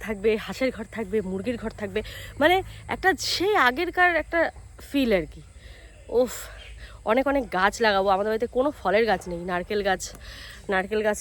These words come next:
লাগানোর ইচ্ছে, খেজুর গাছ, আহ, লাগানোর ইচ্ছে, অনেক অনেক গাছ লাগানোর ইচ্ছে, সুপারি গাছ লাগানোর ইচ্ছে। তো আমার যদি জায়গা না থাকে, আমি যদি ভবিষ্যতে জায়গা নাও কিনতে পারি, তবুও আমার এই জমিতে করার ইচ্ছে, ইচ্ছে এখন ঠিক নেই, বাকিটা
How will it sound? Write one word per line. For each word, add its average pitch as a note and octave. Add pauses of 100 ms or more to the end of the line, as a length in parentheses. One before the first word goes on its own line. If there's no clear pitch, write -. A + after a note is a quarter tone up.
লাগানোর G3+
ইচ্ছে, G3+ (340)
খেজুর G#3
গাছ, G3+
আহ, -
লাগানোর G#3
ইচ্ছে, G#3+ (300)
অনেক B3
অনেক A3
গাছ F#3
লাগানোর D#3+
ইচ্ছে, F3
সুপারি A#3+
গাছ A3
লাগানোর G#3
ইচ্ছে। A#3 (640)
তো G3 (800)
আমার G3+
যদি B3+
জায়গা G3
না G3+
থাকে, A3+
আমি G#3+
যদি A#3
ভবিষ্যতে G#3
জায়গা G3+
নাও F#3
কিনতে B3+
পারি, F#3+
তবুও A3
আমার B3
এই A#3
জমিতে A3+
করার D3+
ইচ্ছে, - (680)
ইচ্ছে -
এখন A#3+ (200)
ঠিক D#4
নেই, C#4+
বাকিটা A3+